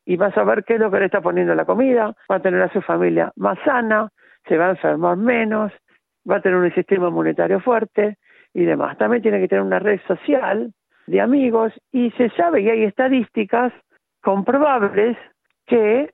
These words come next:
eh, la gente que medita, la gente que tiene buenas relaciones sociales,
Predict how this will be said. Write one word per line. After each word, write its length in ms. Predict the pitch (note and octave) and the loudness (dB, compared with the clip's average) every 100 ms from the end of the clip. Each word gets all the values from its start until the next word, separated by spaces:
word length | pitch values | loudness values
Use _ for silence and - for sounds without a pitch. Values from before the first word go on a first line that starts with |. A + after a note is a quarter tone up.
| _ | _
eh, 220 | - G3 G3 | 0 2 2
la 180 | G3 | 0
gente 440 | F#3 A#3+ A3+ G3 G3+ | 0 0 0 -2 -2
que 120 | G3+ | 0
medita, 640 | F#3 F#3 G#3+ F#3 G3 G#3+ - _ - - - _ | 2 2 2 0 0 -2 -6 _ -20 -20 -20 _
la 180 | F#3+ F#3+ | -4 -2
gente 400 | B3 A#3+ A3 A3 | 0 -2 2 4
que 100 | F#3+ | 4
tiene 300 | - F#3 F3 | 4 2 2
buenas 420 | F#3 A3 G#3 G#3 | 2 2 2 2
relaciones 540 | F#3+ F3 F3 F#3+ F3+ E3+ | 2 0 0 -2 -2 -4
sociales, 640 | D#3 - B3+ G3+ F#3 F#3+ | -8 -2 2 2 2 -2